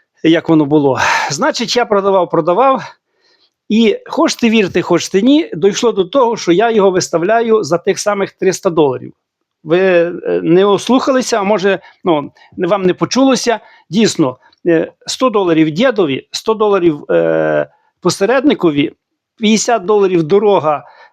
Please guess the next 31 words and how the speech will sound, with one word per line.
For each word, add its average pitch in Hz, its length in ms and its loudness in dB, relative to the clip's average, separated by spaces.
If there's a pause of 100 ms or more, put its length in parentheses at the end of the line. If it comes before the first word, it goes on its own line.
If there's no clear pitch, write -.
е, 165 300 2
і 185 120 0
запчасті, 247 840 -4
і 240 400 2
п'ятдесят 220 340 -2
доларів 214 340 0
ще 196 140 -2
той 190 240 0
з 143 100 -4
металолому, 180 640 2
кусок 151 360 -4
Іжа 143 260 -4
сорок 143 220 -4
дев'ятого. 139 520 -2 (640)
За 170 100 -4
триста 254 320 0
доларів 196 340 0
виставляю, 202 640 -2
і 185 100 0
в 170 80 2
мене 226 320 0
його 185 260 4
ніхто 208 320 -2
не 196 80 0
забирає. 170 540 -2
Уявляєте, 160 480 0
триста 208 400 -2
доларів, 165 440 0
сорок 185 260 -2
дев'ятий 175 420 0
Іж 190 380 -2